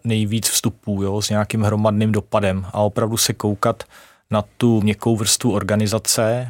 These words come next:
eh, na tu propojit si vlastně ty lidi, eh, mezi sebe, případně ty jednotlivý departmenty a přemýšlet,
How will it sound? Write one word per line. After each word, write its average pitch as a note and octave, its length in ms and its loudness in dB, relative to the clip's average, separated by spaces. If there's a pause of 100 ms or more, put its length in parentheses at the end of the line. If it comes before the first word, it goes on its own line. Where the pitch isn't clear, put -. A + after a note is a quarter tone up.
eh, G#2 400 2
na G#2+ 180 2 (360)
tu A2+ 400 2
propojit G#2+ 540 0
si - 180 2
vlastně G#2+ 360 0
ty A#2+ 120 0
lidi, A2 380 0 (140)
eh, G#2 260 2
mezi G#2+ 260 2
sebe, A2 460 2
případně G#2+ 460 -2
ty A2+ 120 -2
jednotlivý G#2+ 320 0
departmenty G2+ 840 -2 (480)
a A2+ 60 -2
přemýšlet, A2 600 2